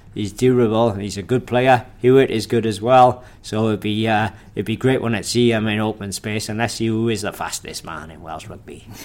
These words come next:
Speaker 2: Well, y-, you mentioned earlier about the team selection from an Ospreys point of view, um, and about the, the possibility of resting players, et cetera. But they, they've got a chance to go top of the league, uh, on New Year's Day. I mean, all it takes is for Connacht to beat Munster.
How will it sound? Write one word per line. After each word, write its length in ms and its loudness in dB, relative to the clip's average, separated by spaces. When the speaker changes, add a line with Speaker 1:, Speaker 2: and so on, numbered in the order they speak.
Speaker 2:
Well, 340 -4
y-, 280 -12
you 120 -4
mentioned 280 -2
earlier 220 4
about 160 -2
the 60 -6
team 220 -4
selection 760 -4
from 180 -6
an 40 -2
Ospreys 400 -4
point 320 -8
of 60 -10
view, 240 -6
um, 180 -6
and 80 -4
about 420 -6
the, 180 -6
the 100 -8
possibility 560 -4
of 120 -4
resting 440 -8
players, 360 -6
et 120 -12
cetera. 400 -12
But 120 -8
they, 140 -4
they've 280 -8
got 140 -4
a 20 -6
chance 320 -6
to 80 -10
go 140 -6
top 260 -8
of 60 -10
the 40 -6
league, 360 -4
uh, 60 -18
on 160 -12
New 100 -6
Year's 280 -10
Day. 240 -10
I 20 -6
mean, 280 -4
all 160 0
it 120 -2
takes 320 -2
is 120 -2
for 120 -8
Connacht 420 -2
to 80 -8
beat 200 -4
Munster. 560 -8